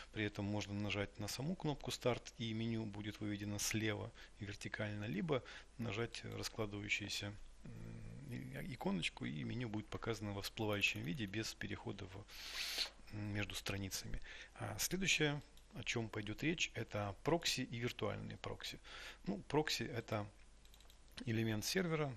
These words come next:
который, э, собственно, обслуживает, э, вход пользователей на, а, сервер, а, то есть в нем назначается, на каких портах, а, работает служба и так далее. И следующее —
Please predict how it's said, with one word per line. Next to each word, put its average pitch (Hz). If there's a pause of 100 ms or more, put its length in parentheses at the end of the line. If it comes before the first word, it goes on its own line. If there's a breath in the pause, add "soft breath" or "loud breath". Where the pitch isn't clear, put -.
который, 107
э, 107
собственно, 101 (460 loud breath)
обслуживает, 101
э, 101 (220)
вход - (280)
пользователей 98
на, 95 (560 loud breath)
а, 92
сервер, 147 (320)
а, 95
то -
есть -
в 92
нем 95
назначается, 90
на 95
каких -
портах, - (520 loud breath)
а, 107
работает 107
служба 98 (320 loud breath)
и 120
так 90
далее. 90 (340 loud breath)
И 160
следующее — 139